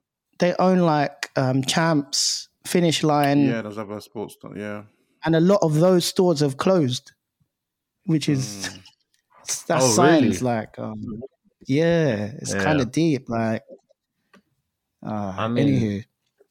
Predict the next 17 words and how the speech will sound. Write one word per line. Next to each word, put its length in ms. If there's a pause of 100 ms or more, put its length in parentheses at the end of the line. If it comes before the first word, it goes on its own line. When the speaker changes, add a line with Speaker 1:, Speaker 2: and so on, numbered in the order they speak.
(140)
Speaker 1:
Anywho. 160
Speaker 3:
yeah, 260 (160)
to 120
be 120
f-, 240
to 120
be 120
honest, 320
man, 380
this, 460
you 180
can't, 400
like, 480 (360)
<sighs> 360
the, 80 (100)
the, 160
the, 160